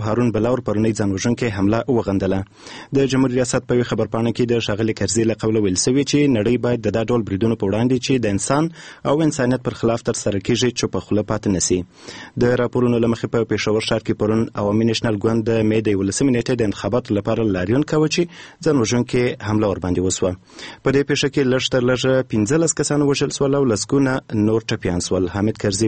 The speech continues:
پرون شپه د عوامي نېشنل ګوند له مشر اسفندیار ولی خان او نن له غلام محمد بلاور سره چې په دغه برید کې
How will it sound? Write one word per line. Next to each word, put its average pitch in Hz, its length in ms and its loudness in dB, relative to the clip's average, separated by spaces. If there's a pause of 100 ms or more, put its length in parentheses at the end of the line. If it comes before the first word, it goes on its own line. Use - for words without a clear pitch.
پرون 110 240 0
شپه 113 260 -2
د 113 160 0
عوامي 104 240 2
نېشنل 110 360 0
ګوند 113 220 2
له 110 140 2
مشر 175 280 0 (600)
اسفندیار 143 440 0
ولی 117 220 2
خان 139 240 0
او 139 140 0 (320)
نن 143 200 2 (580)
له 113 340 2
غلام 117 260 2
محمد 131 320 -2
بلاور 95 220 0
سره 107 160 0
چې 123 200 -2
په 117 100 0
دغه 113 220 0
برید 113 160 0
کې 123 60 0